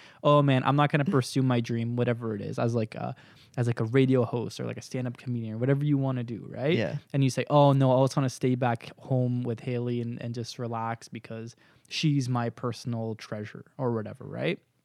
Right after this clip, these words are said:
Speaker 2: Yeah.
Speaker 1: Then she's gonna look at you after, like, three, four years and be like, "Man, I really held Steven back from what he wanted to be. That really sucks." And then she's gonna feel guilty about it because, "Oh, if he didn't meet me, he might be on stage somewhere in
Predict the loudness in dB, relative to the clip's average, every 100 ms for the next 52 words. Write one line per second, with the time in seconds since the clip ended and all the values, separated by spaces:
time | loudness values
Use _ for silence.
0 | _ _ 0 0 0 -2 2 4 4 0
1 | -4 -4 -2 0 0 0 -2 -4 -2 -2
2 | -4 -4 -8 -6 -6 -4 -4 -2 -2 -2
3 | -4 -6 -6 -8 -6 -4 -2 -4 -12 _
4 | _ _ _ _ -4 0 2 2 2 2
5 | 0 0 -2 -2 -2 0 0 0 -4 -20
6 | _ -8 -4 -2 -4 -4 0 0 0 0
7 | -2 -4 -6 -6 -6 -8 _ _ _ _
8 | _ _ _ _ -2 0 2 2 2 0
9 | 0 0 0 2 2 2 2 0 -2 -2
10 | -4 -4 -8 -8 -8 -6 -6 -2 2 4
11 | 6 4 2 0 0 -2 -4 -4 -6 -6
12 | -6 -6 -8 -8 -10 -8 -6 -6 -8 -6
13 | -6 -8 -10